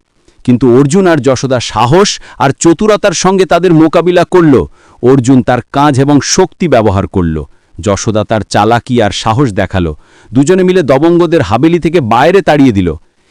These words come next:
এই প্রথমবার ছিল যখন যশোদা অনুভব করল, "আমি একা নই, অর্জুন সবসময় আমার সাথে আছে।" বিপদের সত্ত্বেও অর্জুন আর যশোদার মিলন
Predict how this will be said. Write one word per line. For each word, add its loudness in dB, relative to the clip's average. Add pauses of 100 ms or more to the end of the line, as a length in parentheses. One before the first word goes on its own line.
(160)
এই -2
প্রথমবার 0
ছিল -2 (260)
যখন 0
যশোদা 2
অনুভব 2
করল, 2 (520)
"আমি 0
একা -4
নই, 0 (420)
অর্জুন 0
সবসময় -2
আমার 0
সাথে -6
আছে।" -6 (600)
বিপদের 0
সত্ত্বেও -2 (300)
অর্জুন 2
আর 2
যশোদার 0
মিলন 2